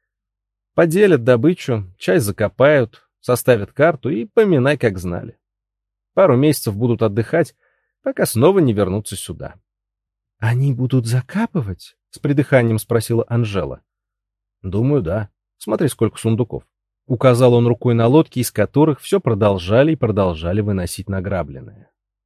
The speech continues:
Песок у стола приобрёл вид пещеры Аладдина — а всё нарастающая куча сверкающих под луной драгоценностей грозила превратиться в настоящую гору.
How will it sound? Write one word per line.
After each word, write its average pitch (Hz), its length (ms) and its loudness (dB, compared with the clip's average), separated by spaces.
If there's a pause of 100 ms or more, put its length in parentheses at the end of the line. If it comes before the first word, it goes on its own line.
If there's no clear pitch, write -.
(640)
Песок 165 400 0
у 110 40 -4
стола 117 300 0
приобрёл 117 500 2
вид 131 200 -4
пещеры 135 440 0
Аладдина — 127 720 -2 (400)
а - 100 -6
всё 131 220 0
нарастающая 113 760 2
куча 131 300 -4
сверкающих 110 800 0
под 104 160 -10
луной 107 260 -2
драгоценностей 110 800 -4
грозила 104 500 0
превратиться 143 680 2
в 127 80 0
настоящую 104 800 -2
гору. 92 500 -10